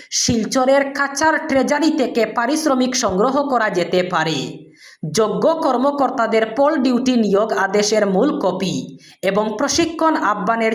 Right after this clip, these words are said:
চিঠি বহন করতে হবে। এটি হবে যোগ্য কর্মকর্তাদের জন্য তাদের পাওনা দাবি করার শেষ সুযোগ। বরাক উপত্যকার শিলচর আসাম তথ্য ও জনসংযোগ দপ্তর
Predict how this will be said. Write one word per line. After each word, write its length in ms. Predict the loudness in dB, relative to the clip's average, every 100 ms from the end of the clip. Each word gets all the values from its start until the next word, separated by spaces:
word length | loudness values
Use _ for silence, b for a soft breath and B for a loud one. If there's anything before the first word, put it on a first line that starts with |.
| 0
চিঠি 300 | -2 2 2
বহন 300 | 2 0 -2 0
করতে 300 | -2 0 -2
হবে। 340 | 0 0 0 -2 -6 -12 B B B B
এটি 280 | -2 2 2
হবে 260 | 2 2 0 0
যোগ্য 280 | 0 0 2 0 0
কর্মকর্তাদের 840 | 0 2 0 0 -2 -2 0 0
জন্য 220 | 0 0 0 -2
তাদের 260 | -2 0 0
পাওনা 320 | 0 0 0
দাবি 280 | 0 0 -2 -2
করার 280 | 0 0
শেষ 260 | 0 0 0 0
সুযোগ। 440 | 0 2 0 0 -4 -12 B B B B -6
বরাক 320 | -2 0 0 0
উপত্যকার 640 | 0 0 0 -2 -2 -4
শিলচর 580 | -2 -2 -2 -2 0 0 0
আসাম 320 | -2 -2 -2 -2 -2
তথ্য 260 | -2 0 0 2
ও 60 | 2 2
জনসংযোগ 680 | 0 0 0 2 2 2 0
দপ্তর 340 | 0 -2 -2